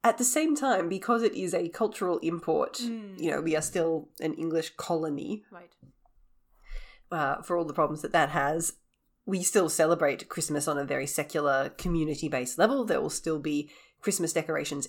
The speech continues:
Speaker 1: everywhere, music playing, and we will still sing about "In the Bleak Midwinter" and all snowmen and snowflakes, and all of the decorations will be snowmen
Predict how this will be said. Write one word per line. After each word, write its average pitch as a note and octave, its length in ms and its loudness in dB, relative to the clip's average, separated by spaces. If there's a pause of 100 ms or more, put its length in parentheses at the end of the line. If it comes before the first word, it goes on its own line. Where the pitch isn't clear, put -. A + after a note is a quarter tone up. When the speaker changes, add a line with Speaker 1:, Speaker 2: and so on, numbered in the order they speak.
Speaker 1:
everywhere, E3+ 560 4
music F3 520 0
playing, D3+ 400 0
and E3 100 2
we F#4+ 80 10
will D#4+ 120 4
still G#4+ 260 8
sing F4+ 340 8
about E3 340 10
"In G3 200 4
the A3 80 8
Bleak A3+ 260 6
Midwinter" B3+ 640 10
and F#3+ 460 4 (540)
all A4+ 200 10 (300)
snowmen A3+ 800 12 (180)
and D4+ 220 8
snowflakes, G4+ 880 6
and B3 220 4
all D4 280 0
of D#4 120 -2
the E4 80 2
decorations E4+ 800 2
will A#3+ 120 2
be A#3 180 0
snowmen B3 720 6